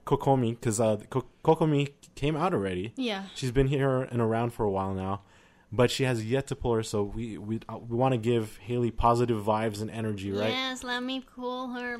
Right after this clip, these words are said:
Speaker 2: please.
Speaker 1: A lot of people are complaining about her, but, you know, I feel like just pull whoever you wanna pull. Like, you, e-, a ca-, e-, every character is good depending on how you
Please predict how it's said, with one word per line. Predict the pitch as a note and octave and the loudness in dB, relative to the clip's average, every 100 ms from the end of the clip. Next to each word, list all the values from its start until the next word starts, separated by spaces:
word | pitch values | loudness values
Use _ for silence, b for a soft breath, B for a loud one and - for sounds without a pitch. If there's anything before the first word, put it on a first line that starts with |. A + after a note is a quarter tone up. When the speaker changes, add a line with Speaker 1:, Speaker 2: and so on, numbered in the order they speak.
| - | -12
Speaker 2:
please. | A#3 A#3+ A#3 | -10 -6 2
Speaker 1:
A | |
lot | C#3 D3+ | 6 6
of | G3 | 4
people | A3+ G3+ | 0 2
are | F3+ | 2
complaining | E3+ C#3+ - D3+ D#3 | 0 -2 -2 -2 0
about | D#3 D#3 | 0 0
her, | D#3+ D3 | 0 0
but, | C#3+ C#3 | -2 -2
you | C3 | -2
know, | D3+ D3 - | 0 0 0
I | C3 | -2
feel | - D#3 | -2 0
like | C#3+ B2 | 0 0
just | B2+ C3+ - | -4 -6 -2
pull | F#3 F3+ | 0 0
whoever | D#3 F3 F3 F3 | 4 4 4 4
you | D3 | 4
wanna | C3+ D#3 C#3+ | 4 2 0
pull. | - C3+ F#2 | -2 -4 -2
Like, | F#2+ F#2+ - - b b - | -6 -6 -12 -20 b b -4
you, | A#2 - | -4 -2
e-, | C#3+ C3+ | -4 -4
a | - | -4
ca-, | - - | -4 0
e-, | D3 | 2
every | C#3 E3+ | 6 4
character | E3 D3 D3+ D#3 C#3 | 4 2 2 4 4
is | F#2+ | 4
good | G2+ G#2+ G#2 | 0 0 0
depending | G2+ A#2 A2+ A2 | -2 -2 0 0
on | G2 | 0
how | A2 G#2+ | 0 2
you | G2+ G2+ F#2+ | 0 -2 -6